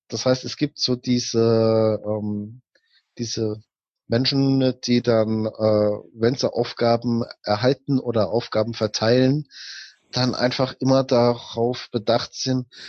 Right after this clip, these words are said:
das ja auch sofort zu erledigen oder den anderen Leuten so lange auf den Füßen rumzustehen, bis sie es sofort erledigt haben. Wo ich mir dann auch ab und zu denke, so, ja, ist ja gut, ich hab die Aufgaben ja erhalten, aber ich hab noch anderes Zeug zu tun.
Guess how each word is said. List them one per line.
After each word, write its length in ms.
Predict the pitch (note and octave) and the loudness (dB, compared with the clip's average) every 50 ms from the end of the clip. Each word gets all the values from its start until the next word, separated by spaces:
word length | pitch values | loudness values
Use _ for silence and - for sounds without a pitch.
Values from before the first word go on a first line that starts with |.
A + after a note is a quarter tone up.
| - - - - _ _ _ _ _ _ | -18 -20 -20 -20 _ _ _ _ _ _
das 300 | - C3 B2+ - - - | -2 -2 -2 -2 -2 0
ja 240 | C3 C3 A#2+ B2 A#2+ | 2 2 4 2 2
auch 220 | - B2+ B2+ - | 2 2 0 0
sofort 400 | - - A#2+ - - C#3+ D3 - | -2 -4 -4 -2 -2 -2 -2 0
zu 100 | - C3+ B2 | -4 -2 0
erledigen 640 | B2+ A#2+ A#2+ B2+ C#3 D3 C#3 D3+ D#3 D#3+ D#3+ D#3+ | 0 2 2 2 2 2 2 0 0 0 0 0
oder 300 | D#3+ - B2+ B2+ C3 C3 | -2 -4 -2 0 0 0
den 160 | C3 C#3 A#2 | 0 0 -2
anderen 260 | F2+ A2+ B2 B2+ B2 A#2+ | 0 0 0 0 0 0
Leuten 480 | B2 B2+ C3 - - B2 A2+ A#2+ A2+ - | 0 -2 -2 -2 -6 -10 -8 -10 -10 -8
so 180 | - - C#3+ | -2 -2 0
lange 240 | D3 D3 C#3 C3+ A#2+ | 0 2 0 0 0
auf 120 | A2+ A#2 - | -2 -4 -4
den 140 | - C3+ A#2+ | -4 -4 -4
Füßen 320 | - - F3 E3+ - D3+ | -4 -4 -4 -2 -2 -2
rumzustehen, 680 | C3+ - C3 C3 - - B2 - - C3 C3 C3 C#3 C3 | -2 -2 -2 -4 -4 -4 -4 -2 0 2 2 2 0 0
bis 160 | - C3 C3 - | -2 -2 -2 -2
sie 60 | C#3+ | -4
es 60 | - | -2
sofort 360 | - C3 - - C3 B2+ - | -2 -4 -2 -2 -4 -4 -2
erledigt 520 | A2 A#2 A#2+ C3+ C#3 C3 B2 - - - A#2 | -2 0 2 2 2 2 0 0 0 -2 -4
haben. 200 | A2 G#2 G2+ G2+ - _ _ _ _ _ _ _ _ _ _ _ - | -4 -4 -6 -10 -14 _ _ _ _ _ _ _ _ _ _ _ -4
Wo 140 | A2+ A#2+ B2+ | 0 0 0
ich 140 | A#2+ - | 0 0
mir 80 | B2+ A#2+ | 0 2
dann 140 | A#2+ A#2 A2+ | 2 2 2
auch 180 | A2 B2+ B2+ | 2 2 0
ab 220 | G#2+ - _ A#2 B2+ | -2 -6 _ -6 -4
und 100 | C3 B2+ | -4 -4
zu 140 | - C3+ B2 | -4 -6 -2
denke, 300 | A#2 B2+ B2 B2 B2 C3 | 0 0 0 2 0 -2
so, 260 | - - C3 B2+ B2+ | -2 0 2 2 2
ja, 240 | A#2+ B2+ B2+ C3 C#3 | 2 2 2 2 2
ist 280 | - C#3 C3 - - | 0 -2 -6 -2 0
ja 120 | C3+ B2 A#2 | 0 0 0
gut, 300 | A#2 - D3+ E3 F3 - | 0 -4 -8 -8 -6 -6
ich 160 | C3+ - - | -8 -4 -4
hab 140 | C#3+ - _ | -6 -4 _
die 120 | C3 B2+ | -4 -2
Aufgaben 440 | A2 B2+ - - - A#2+ A#2+ B2+ B2 | -2 -4 -4 -2 -2 -2 0 2 2
ja 140 | A#2+ A#2 - | 2 0 0
erhalten, 560 | - G#2 G2+ - A#2+ C#3+ - - - D#3+ C#3+ | 0 -4 -2 0 0 0 -2 -2 -6 -6 -4
aber 240 | - A2 A2+ A2 A2 | -4 -4 -2 -2 -2
ich 120 | A#2 - | -2 -2
hab 160 | C3 - _ | -4 -6 _
noch 140 | - - - | -14 -14 -10
anderes 380 | - C3+ C3+ C#3+ D3 D3+ C3+ - | -6 -2 -2 -2 0 -2 -4 -2
Zeug 240 | - B2 A2 - - | 0 0 0 -2 -2
zu 140 | - - - | -8 -12 -8
tun. 320 | - - D#3+ G3 A3 A3+ | -4 -2 -2 -2 -2 -4